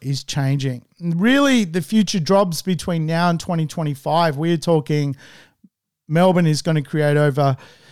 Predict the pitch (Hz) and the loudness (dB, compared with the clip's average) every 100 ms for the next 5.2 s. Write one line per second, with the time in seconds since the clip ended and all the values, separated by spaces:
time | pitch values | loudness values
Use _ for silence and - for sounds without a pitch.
0 | _ _ - - 185 175 160 190 170 - | _ _ -10 0 4 4 2 2 2 4
1 | 165 160 165 156 151 147 135 - 151 - | 4 4 2 2 2 2 0 0 0 2
2 | 160 - 151 143 - 151 147 139 - 147 | 2 2 0 0 0 2 2 0 -2 -2
3 | 139 139 131 - 160 - - - - 151 | -2 -2 -4 -2 -2 -4 -14 -14 -2 0
4 | 143 139 139 147 135 - - 151 147 131 | 2 0 -2 -2 -2 -2 0 2 2 -2
5 | 131 - | -8 -10